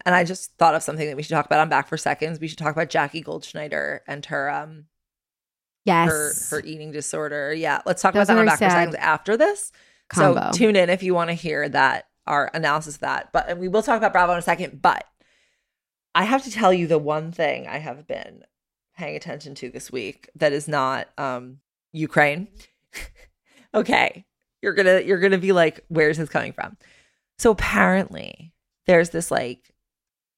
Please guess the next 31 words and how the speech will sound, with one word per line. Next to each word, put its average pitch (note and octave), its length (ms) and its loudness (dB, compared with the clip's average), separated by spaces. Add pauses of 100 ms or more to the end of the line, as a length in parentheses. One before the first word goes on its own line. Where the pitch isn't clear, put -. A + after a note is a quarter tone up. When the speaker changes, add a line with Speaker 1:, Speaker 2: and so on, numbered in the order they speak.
(140)
Speaker 1:
dance A#3 920 0 (160)
religious F3 1200 -4 (320)
cult - 640 0 (120)
management D#3 640 0
company - 680 -8 (840)
in F3 100 0
L D3+ 220 4
A G#2+ 320 0 (640)
that E3+ 120 8
Speaker 2:
Uh-huh. F#3 60 6
Speaker 1:
has D#3 180 2
been D#3 480 0 (140)
bubbling G3 640 2
to G3 140 0
the D#3+ 100 -2
surface. - 960 -4 (600)
And D3+ 600 0
it F#3 120 4
is E3 80 2
a F#3 60 2
fascinating D3+ 640 0
story. A#2+ 380 0
Do D3 80 -4
you D#3+ 40 4
want C#3 140 4
me D3+ 60 0
to D#3 80 0
tell C3 200 2
it - 100 -2
to - 100 -4
you? F#3 300 2